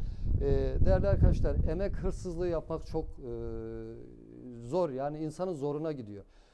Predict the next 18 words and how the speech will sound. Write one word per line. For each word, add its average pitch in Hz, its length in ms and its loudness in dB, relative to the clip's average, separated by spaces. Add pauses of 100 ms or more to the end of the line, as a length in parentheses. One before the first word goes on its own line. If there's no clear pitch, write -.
(180)
Burada, 175 520 -2
e, 127 320 -4
bunu 160 180 -4
söylemeden 165 680 -4
de 147 140 -6
duramayacağım. 139 560 -4 (420)
Şimdi 185 320 -8
biz, 196 300 -6 (120)
e, 139 640 -4
müşteriyi 175 520 -6
ağırlamayı 170 680 -2 (100)
gerçekten 160 440 -4
seviyoruz. 117 500 -10
Müşterimize 151 800 -4 (300)
yani 135 340 -4
yapamadığı, 135 580 -6 (380)
yani 156 220 -2 (680)
yapabileceğimiz, 175 760 0